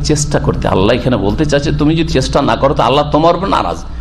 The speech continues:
তোমার দ্বারা কিছু লোক আলো পাচ্ছে, কিন্তু তোমার উপর আল্লাহ অসন্তুষ্ট। কাবরা মাকতান ইনদাল্লাহ, বড়ই নারাজ আল্লাহ তোমার উপর, যে ভালো কথা বলছে,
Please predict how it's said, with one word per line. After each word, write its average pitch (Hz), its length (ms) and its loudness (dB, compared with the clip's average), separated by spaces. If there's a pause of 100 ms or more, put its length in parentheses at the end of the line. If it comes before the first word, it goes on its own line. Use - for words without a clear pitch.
(320)
তোমার 135 280 4
দ্বারা 208 180 2
কিছু 226 280 -2
লোক 240 160 2
আলো 196 260 4
পাচ্ছে, 220 280 0
কিন্তু 196 220 -2
তোমার 226 220 4
উপর 202 100 2
আল্লাহ 185 180 4
অসন্তুষ্ট। - 420 -2 (180)
কাবরা 180 340 4
মাকতান 127 400 -2
ইনদাল্লাহ, 78 440 -6 (340)
বড়ই 302 280 6
নারাজ 175 340 2
আল্লাহ 104 220 2
তোমার 80 260 -6
উপর, - 180 -8 (440)
যে - 100 0
ভালো 147 220 4
কথা 135 220 2
বলছে, 135 220 2